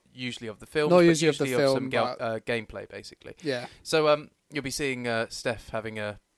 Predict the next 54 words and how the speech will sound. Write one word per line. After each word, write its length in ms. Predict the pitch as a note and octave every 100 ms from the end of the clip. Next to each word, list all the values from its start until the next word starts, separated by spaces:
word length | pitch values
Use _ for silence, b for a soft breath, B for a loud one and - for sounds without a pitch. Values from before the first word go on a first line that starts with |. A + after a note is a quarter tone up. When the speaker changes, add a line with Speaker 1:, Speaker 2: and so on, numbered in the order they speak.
| -
Speaker 1:
playthrough 300 | C3 A2+ C#3+
Speaker 2:
Whale 240 | D#3 D#3 C#3
Speaker 1:
of 20 |
Speaker 2:
of 0 |
Speaker 1:
a 20 | C3
Speaker 2:
a 20 |
time. 360 | - C3+ C3+ C3+
Speaker 1:
<laughs> 520 | C3+ D#3 B2+ F3 D#3+
Yeah, 380 | D3 C#3+ C3 B2+
a 20 |
hell 400 | - F3 F3 C#3+
of 100 | A2+
a 80 | A#2
time 320 | C3 A2+ A2+
with 80 | G#2+
Attack 300 | - A2+ A2+
of 60 |
the 60 | G#2
Mutant. 460 | G#2+ G#2 - G2+
Speaker 2:
Um, 480 | C#3 C#3 D3 D3+ D3 -
so 180 | - F#3
then 160 | G3
what? 160 | C3+ B2
All 120 | D3
right, 100 | C#3+
so 100 | -
then 280 | F3 F3 E3+ -
he 100 | F3
looks 220 | F3 D#3
at 40 |
his 60 | D3
comic 220 | - D3+
book 160 | C#3+ C#3
and 80 | C3+
it's 80 | -
the 60 |
same 280 | B2+ C3+ B2+
building 380 | B2+ C3 B2+ B2+
as 140 | A#2+ A#2
the 80 |
Masked 280 | A#2+ A#2+ -
Mutants 420 | B2 A#2+ A2+ - _ -
headquarters. 560 | C3+ - C3+ B2 B2 - -
Speaker 1:
Hmm. 120 | B2 G#2+ - _ _
Speaker 2:
So 160 | - E3+
that's 200 | G3 -
the 100 | E3+
same 280 | E3 D#3
as 140 | D3+ C#3
the, 140 | D3 _ _ _ _
the 120 | D#3+ C#3+ -
T 180 | D#3+ D3
V 200 | D3 D3
show? 280 | E3 F3+